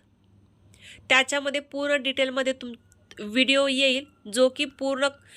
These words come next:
सुरुवातीला ड्रॉइंग करण्यापासून ते कटिंग करण्यापासून, चिटकवण्यापासून पूर्ण व्हिडिओची माहिती त्याच्यामध्ये असेल. या व्हिडिओमध्ये कटिंग मी आधी करून ठेवलं होतं,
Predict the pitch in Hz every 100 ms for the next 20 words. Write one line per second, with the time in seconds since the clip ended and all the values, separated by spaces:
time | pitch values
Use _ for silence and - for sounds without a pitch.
0 | - - 294 262 254 254 269 240 254 262
1 | 269 254 262 254 254 262 247 269 254 254
2 | 247 262 240 240 240 247 254 269 262 247
3 | 247 240 240 269 277 - - _ 262 277
4 | 285 262 262 262 254 262 277 269 254 240
5 | 233 233 233 233 247 262 233 - _ _
6 | _ _ _ - _ _ _ _ _ _
7 | - _ 247 277 285 277 277 254 254 262
8 | 302 _ 269 262 285 262 269 254 262 285
9 | 277 262 277 240 220